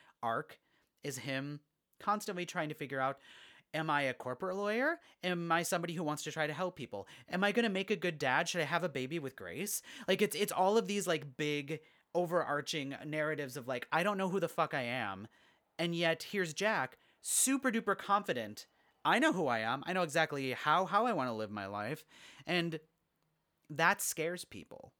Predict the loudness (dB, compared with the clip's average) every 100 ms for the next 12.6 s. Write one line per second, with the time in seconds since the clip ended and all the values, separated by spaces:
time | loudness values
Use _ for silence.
0 | _ -2 0 2 2 2 2 0 0 -2
1 | -2 -4 -2 -4 -4 -4 -4 -4 -6 -4
2 | -2 -2 -4 -6 -4 -2 -4 -2 -2 -2
3 | -4 -2 0 0 -2 -6 -4 -6 -8 -10
4 | -10 -8 -8 -8 -6 -4 0 0 0 -4
5 | -8 -10 -8 2 2 4 4 4 4 4
6 | 2 2 0 0 -2 -6 -4 0 0 0
7 | -14 -20 -20 -20 _ -2 2 4 4 4
8 | 0 2 0 2 2 4 0 0 0 2
9 | 2 0 0 0 0 2 2 2 0 2
10 | 2 2 2 2 2 0 -2 0 0 0
11 | -2 -2 -2 -6 -6 -4 -4 -6 -10 _
12 | _ _ _ 2 2 2